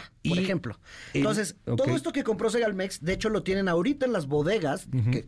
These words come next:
Speaker 1: privadas de todo tipo, en Culiacán, entonces ya no cabe el resto de la producción, porque Segalmex no lo ha sacado de ahí, entonces está pudriendo la producción
Speaker 2: Sas.
Speaker 1: porque le da el sol, y
Speaker 2: Ajá.
Speaker 1: si no la guardas, ¿no? Entonces, luego, entonces te decía,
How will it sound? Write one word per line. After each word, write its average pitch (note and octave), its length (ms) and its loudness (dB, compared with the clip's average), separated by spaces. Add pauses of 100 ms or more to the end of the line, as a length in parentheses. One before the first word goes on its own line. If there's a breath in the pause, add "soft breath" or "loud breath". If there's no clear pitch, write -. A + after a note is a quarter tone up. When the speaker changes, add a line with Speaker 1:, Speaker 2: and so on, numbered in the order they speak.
Speaker 1:
privadas F3 460 2
de D#3 80 -2
todo G3 200 0
tipo, G3 380 -2 (240 loud breath)
en - 120 0
Culiacán, F3+ 580 0
entonces E3 240 -2
ya F#3 100 2
no G3 280 0
cabe G3 280 0
el F#3 60 2
resto F#3 320 -2
de F#3 60 0
la D#3+ 100 0
producción, E3+ 540 0 (260 loud breath)
porque C#3 180 -2
Segalmex C#3+ 460 2
no E3 100 2
lo F#3+ 140 2
ha F#3+ 40 0
sacado F#3 380 0
de F#3 120 2
ahí, F#3 260 0 (220 loud breath)
entonces F3 280 0
está - 220 -2
pudriendo F3+ 720 0
la C3+ 240 0
producción D#3+ 420 0
Speaker 2:
Sas. G3 80 -4
Speaker 1:
porque F3+ 220 -4
le C3 80 -2
da D#3+ 120 2
el F3 100 2
sol, G3 400 0 (140)
y B2 40 -6
Speaker 2:
Ajá. A2+ 80 -2
Speaker 1:
si C3+ 140 0
no D#3 100 2
la F3 140 2
guardas, F3 680 -2
¿no? C#4 120 -6 (380 loud breath)
Entonces, E3 420 0 (960 loud breath)
luego, E3 240 2
entonces D3+ 200 -4
te D3+ 60 0
decía, - 260 -4